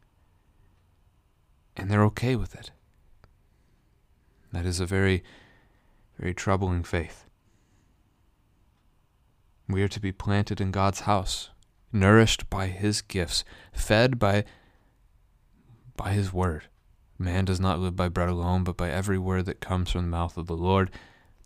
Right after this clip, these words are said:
what Jesus says to Satan in the temptation account of Matthew four, quoting from the book of Deuteronomy. We trust in God,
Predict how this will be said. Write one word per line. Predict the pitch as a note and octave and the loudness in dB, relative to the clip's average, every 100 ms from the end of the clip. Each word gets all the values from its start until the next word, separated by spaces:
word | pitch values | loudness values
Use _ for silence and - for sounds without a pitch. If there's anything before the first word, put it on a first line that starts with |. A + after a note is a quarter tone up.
| - - _ | -20 -20 _
what | - | -14
Jesus | - F2 E2 - | -6 -4 -4 -2
says | F#2+ E2+ D#2+ | 0 0 -2
to | - E2+ D#2+ E2 _ _ - | -8 -6 -4 -6 _ _ -12
Satan | - F#2 - E2 - _ _ - | -2 -2 -2 -8 -10 _ _ -8
in | F#2 | -6
the | E2+ | -6
temptation | - F2+ F2 - F#2 - | -4 -6 -4 -2 -2 -2
account | F2 - F2+ E2 E2+ | -4 -4 -4 -4 -6
of | F2 | -6
Matthew | E2 E2 - | -6 -6 -10
four, | E2 - E2 D2+ - _ _ _ _ _ _ _ _ | -12 -8 -6 -8 -14 _ _ _ _ _ _ _ _
quoting | - A2 G#2+ F2 | 4 6 8 4
from | F2 E2 D#2+ - | -2 -4 -6 -8
the | E2 | -8
book | F2 E2+ | -8 -8
of | E2 | -6
Deuteronomy. | F2 E2 E2 F2+ D#2 - _ _ _ _ _ _ _ _ _ _ _ _ _ _ _ _ _ _ _ _ _ _ _ _ _ _ - | -6 -6 -6 -6 -8 -16 _ _ _ _ _ _ _ _ _ _ _ _ _ _ _ _ _ _ _ _ _ _ _ _ _ _ -6
We | F#2+ G2+ | -2 0
trust | G2 - G2 F2+ - - | -2 -2 0 0 -6 -10
in | F#2+ F2+ | -8 -4
God, | F2+ E2+ - | -2 -2 -6